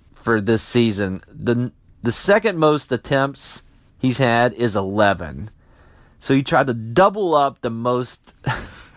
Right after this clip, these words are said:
<laughs> the most shot attempts in this game. He didn't shoot bad, but I'm sure Texas Tech was not banking on this guy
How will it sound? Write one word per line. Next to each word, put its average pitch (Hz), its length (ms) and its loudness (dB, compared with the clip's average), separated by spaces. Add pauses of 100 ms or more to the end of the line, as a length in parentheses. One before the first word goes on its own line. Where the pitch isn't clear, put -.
(100)
<laughs> - 800 -12
the 180 80 4
most 185 560 2
shot 165 300 2
attempts 123 720 -4 (520)
in 139 140 4
this 135 180 4
game. 117 600 0 (880)
He 214 100 -4
didn't 320 320 0
shoot 240 420 -2
bad, 143 760 2
but 135 240 2
I'm 143 140 0
sure 190 300 2
Texas 160 400 -2
Tech 143 440 0 (800)
was 123 180 0
not 123 540 0
banking 123 420 0
on 104 300 -2
this 131 280 2
guy 95 680 0